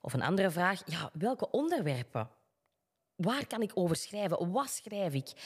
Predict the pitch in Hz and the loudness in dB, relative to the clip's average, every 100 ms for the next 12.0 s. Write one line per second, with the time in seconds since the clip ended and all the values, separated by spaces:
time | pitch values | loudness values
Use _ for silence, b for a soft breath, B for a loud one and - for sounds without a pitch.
0 | B B B B 143 135 147 226 - 170 | B B B B 2 2 2 -2 -4 -4
1 | 165 170 170 - 170 175 147 147 147 143 | -2 2 2 2 2 2 4 4 2 2
2 | 139 143 - - - 185 - 247 269 269 | 0 -2 -8 -12 0 4 4 4 0 0
3 | - 190 160 - 233 - 175 160 156 - | -4 -2 -2 2 0 0 -2 0 0 0
4 | 151 135 262 302 277 190 175 160 151 170 | -2 -2 0 2 2 2 2 2 0 -2
5 | 160 147 151 143 B B 143 127 - 143 | -2 -2 -2 -4 B B 0 0 0 2
6 | 151 139 131 - 113 117 110 123 - B | 4 4 0 -4 -4 -2 -2 -6 -8 B
7 | B B B B B B 196 - - 247 | B B B B B B 2 2 0 0
8 | 247 277 320 269 262 240 226 233 - - | 4 4 6 4 2 0 2 2 0 -6
9 | 180 180 175 - - - 208 - 185 208 | -2 2 0 0 -6 -6 -6 -4 -4 -6
10 | - 196 240 233 214 202 190 180 180 175 | 0 2 4 2 2 2 2 -2 0 0
11 | 170 - 180 175 180 165 - 233 233 | -2 -4 -4 -4 -2 -4 -4 -2 0